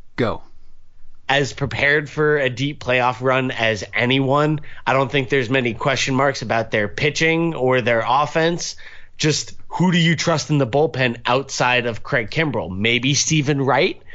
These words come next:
Speaker 2: but if the starting rotation falters on a given day, that team is vulnerable.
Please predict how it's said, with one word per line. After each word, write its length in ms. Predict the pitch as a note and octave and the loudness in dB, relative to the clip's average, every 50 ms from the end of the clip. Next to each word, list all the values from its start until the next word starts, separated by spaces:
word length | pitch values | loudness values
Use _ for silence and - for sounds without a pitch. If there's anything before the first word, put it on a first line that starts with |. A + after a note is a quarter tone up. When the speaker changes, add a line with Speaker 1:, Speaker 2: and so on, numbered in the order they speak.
| - - - - - - | -14 -14 -14 -16 -6 -2
Speaker 2:
but 240 | - C#3+ C3+ - - | 0 0 0 0 -2
if 160 | C#3+ C3+ - | -4 -2 0
the 260 | D3+ D3+ D3 C#3 C3+ | 2 2 2 2 2
starting 480 | A#2+ - - - - D3+ D3 D3 D#3+ E3 | 0 0 -2 0 2 2 2 2 2 2
rotation 520 | E3 E3 D3+ D3+ D#3 F#3 G3+ - D#3 C#3+ | 2 2 2 2 0 0 0 0 0 -2
falters 460 | A2+ - - C3+ E3 E3+ - D3 C3+ C3 | -2 0 2 2 2 2 0 -2 0 0
on 120 | C#3 B2+ | 0 0
a 60 | B2+ | 0
given 280 | A2 B2+ B2+ - C3 B2 | 0 0 0 0 0 0
day, 320 | B2 D#3+ E3+ E3 C#3 A#2 | 2 2 4 4 2 0
that 300 | G2 - B2 C#3 C3 - | 0 0 -2 -2 -2 -2
team 240 | - D3 D3 C#3+ C#3 | -2 0 0 2 2
is 100 | C3+ A2+ | 0 0
vulnerable. 720 | G#2+ C3 C#3 C#3 C3 B2 A2+ G#2 F#2 E2+ D#2+ D2+ - - | 0 2 2 2 2 0 -2 -4 -4 -4 -6 -6 -6 -8